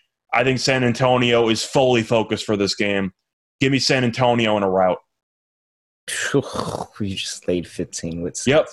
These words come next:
Speaker 2: Antonio.
Speaker 1: I'm, I'm gonna do it.
Speaker 2: Well, that
Speaker 1: I'm
Speaker 2: is,
Speaker 1: also
Speaker 2: yeah, that's
Speaker 1: rooting
Speaker 2: so
Speaker 1: really
Speaker 2: tough.
Speaker 1: hard for San Antonio. Like, I'm rooting insanely hard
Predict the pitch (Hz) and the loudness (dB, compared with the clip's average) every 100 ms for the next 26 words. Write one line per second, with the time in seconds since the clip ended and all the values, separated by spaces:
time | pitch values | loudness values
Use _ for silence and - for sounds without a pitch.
0 | - - - - 131 147 165 160 156 131 | -12 -20 -10 -4 0 2 2 2 4 2
1 | 113 131 110 135 151 208 214 214 175 190 | 0 -2 0 2 4 4 4 4 6 6
2 | 175 160 160 156 139 143 131 131 139 123 | 6 6 6 6 4 4 2 0 2 2
3 | 117 113 104 95 92 127 151 156 165 160 | 2 2 2 0 0 2 4 4 4 4
4 | 151 135 151 147 143 135 123 123 117 104 | 2 2 2 2 2 4 4 4 4 0